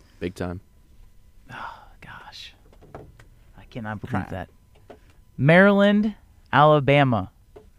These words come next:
Speaker 3: This is a Maryland Iona game for Ryan, but we'll go Alabama for that namesake
Speaker 1: <laughs>
Speaker 3: thing. Whatever, whatever, whatever.
Speaker 2: Alabama, right?
Speaker 1: Sure. I, I'm not a fan
Speaker 3: I
Speaker 1: of
Speaker 3: was gonna say,
Speaker 1: Alabama,
Speaker 3: like,
Speaker 1: but, I mean, Maryland,
Speaker 3: I'm
Speaker 1: come on.
Speaker 3: still thinking Maryland can get that. I don't know.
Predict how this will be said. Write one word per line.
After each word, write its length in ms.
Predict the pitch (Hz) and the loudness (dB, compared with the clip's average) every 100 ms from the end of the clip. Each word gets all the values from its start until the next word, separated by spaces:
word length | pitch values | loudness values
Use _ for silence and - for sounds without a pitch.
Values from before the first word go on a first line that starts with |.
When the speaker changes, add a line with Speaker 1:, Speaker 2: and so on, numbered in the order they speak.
| _ - _ _ _ _ _ _ _ _ - | _ -20 _ _ _ _ _ _ _ _ -16
Speaker 3:
This 220 | 131 - | -14 -14
is 60 | - | -10
a 40 | |
Maryland 400 | 110 113 117 117 | -8 -6 -6 -8
Iona 460 | - 98 90 117 123 | -8 -8 -8 -6 -6
game 300 | 127 131 139 | -6 -6 -8
for 160 | - 131 | -10 -10
Ryan, 460 | 127 131 143 156 | -8 -10 -8 -10
but 200 | 127 127 | -8 -8
we'll 140 | 127 170 | -8 -12
go 180 | 190 | -10
Alabama 520 | 156 82 92 95 80 71 | -10 -12 -12 -14 -14 -14
for 140 | - | -14
that 180 | 151 151 | -14 -12
namesake 480 | 85 78 - - 101 | -10 -10 -10 -10 -12
Speaker 1:
<laughs> 360 | 90 - - 92 | -12 -14 -12 -6
Speaker 3:
thing. 320 | 120 110 120 | -4 -4 -4
Whatever, 880 | 220 311 381 349 294 285 262 226 208 | 4 6 6 4 2 0 -4 -6 -6
whatever, 0 | |
whatever. 560 | 202 170 156 156 160 - - - - | -6 -8 -10 -12 -14 -16 -20 -14 0
Speaker 2:
Alabama, 360 | 139 135 127 | 2 4 4
right? 240 | 113 120 - - - _ _ _ | 4 2 -2 -10 -20 _ _ _
Speaker 1:
Sure. 420 | - - 113 113 - - - - - | -6 2 4 4 0 -16 -20 -20 2
I, 180 | 143 208 | 10 10
I'm 160 | 139 160 | 10 8
not 140 | 135 | 6
a 40 | |
fan 140 | 107 123 | 6 8
Speaker 3:
I 60 | |
Speaker 1:
of 60 | - | 8
Speaker 3:
was 60 | 107 | 8
gonna 180 | 104 190 | 6 6
say, 60 | |
Speaker 1:
Alabama, 260 | 107 113 110 | 4 4 4
Speaker 3:
like, 120 | - | 2
Speaker 1:
but, 240 | 95 90 - | 0 -2 -2
I 20 | |
mean, 200 | 101 90 | -4 -2
Maryland, 420 | 98 131 147 147 | -2 0 0 4
Speaker 3:
I'm 200 | 160 240 | 6 6
Speaker 1:
come 80 | 196 | 2
on. 100 | 87 | 0
Speaker 3:
still 200 | 208 240 | 6 6
thinking 480 | - 208 190 160 147 | 4 -4 -4 -4 -4
Maryland 440 | 147 165 123 117 | -4 -4 -6 -8
can 120 | - | -14
get 160 | 117 110 | -18 -18
that. 100 | - - | -20 -20
I 140 | 76 | -20
don't 140 | 58 | -18
know. 220 | 50 65 | -20 -20